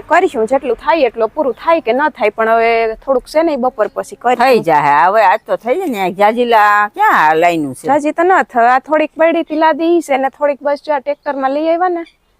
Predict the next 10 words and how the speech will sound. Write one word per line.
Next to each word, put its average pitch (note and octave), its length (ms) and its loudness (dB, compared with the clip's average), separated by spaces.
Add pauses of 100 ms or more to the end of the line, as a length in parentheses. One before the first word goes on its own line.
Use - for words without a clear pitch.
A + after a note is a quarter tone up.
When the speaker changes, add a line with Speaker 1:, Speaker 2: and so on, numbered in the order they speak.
(760)
Speaker 1:
ઈ D#4+ 220 -4
છે G#3+ 200 -2
હવે. A#3 200 -2
ઈ A#3 80 -8 (440)
Speaker 2:
સાંજે C#4 280 2
તો E3+ 100 0
Speaker 1:
કામ C4 120 0
Speaker 2:
થઈ G3 140 2
જાય C#3 340 -2
પૂરું. C#3+ 220 -12